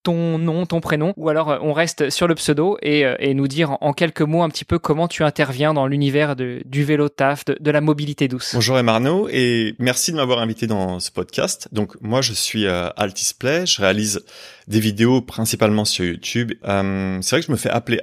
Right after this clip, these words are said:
Speaker 2: Altis, même si j'ai un prénom, un nom, hein, comme tout le monde, mais ça restera effectivement mon pseudo car quelque part c'est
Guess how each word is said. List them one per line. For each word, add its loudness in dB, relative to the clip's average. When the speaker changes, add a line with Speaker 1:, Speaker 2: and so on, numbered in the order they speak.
Speaker 2:
Altis, 0
même -2
si -2
j'ai 2
un 0
prénom, -2
un 0
nom, 0
hein, -8
comme 0
tout -6
le -2
monde, -2
mais 2
ça 0
restera 2
effectivement -4
mon 2
pseudo -2
car 0
quelque -8
part 0
c'est 2